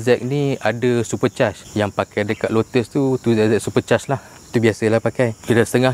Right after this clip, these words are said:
kita nampak supercharge dengan turbo. Macam saya, saya prefer lagi turbo. Sebab turbo ni dia punya, orang kata, instant power dia tu pun tak macam supercharge. Instant power dia dua kali ganda daripada supercharge.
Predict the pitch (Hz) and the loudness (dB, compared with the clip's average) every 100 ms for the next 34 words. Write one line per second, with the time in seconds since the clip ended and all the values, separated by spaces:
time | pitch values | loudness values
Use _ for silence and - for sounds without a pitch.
0 | 110 117 - 131 127 117 113 - - - | 0 -2 2 2 2 0 -2 -2 -4 -4
1 | 107 110 - 123 123 117 - 123 143 139 | -4 -2 0 0 0 -2 -2 0 2 2
2 | 123 - - - - - 101 104 110 98 | -2 -18 -20 -20 -20 -4 -2 2 2 4
3 | 127 123 - 120 - 104 101 - 104 101 | 2 2 -2 -4 -2 -2 -4 -6 -4 -2
4 | - 131 135 98 - - - - 104 - | 0 2 2 0 -8 -20 -8 -2 -2 0
5 | 110 120 131 131 131 135 110 107 - 110 | 0 2 2 2 0 -2 -4 -4 0 2
6 | 110 107 - - - 104 101 107 131 127 | 2 2 -4 -20 -4 0 2 2 0 -2
7 | - 120 147 - 147 143 143 165 160 160 | -2 2 4 4 4 4 6 6 4 2
8 | 180 175 170 147 - - - - - - | 2 2 0 -4 -16 -20 -20 -20 -4 0
9 | 123 123 - 127 - 123 131 113 117 - | 2 2 2 -2 0 0 2 2 0 -2
10 | - 120 - 127 123 139 147 127 127 131 | -2 0 2 4 4 4 4 4 4 4
11 | 123 117 131 120 117 117 - 107 107 143 | 2 0 0 -2 -2 -2 -2 -2 0 0
12 | - | -2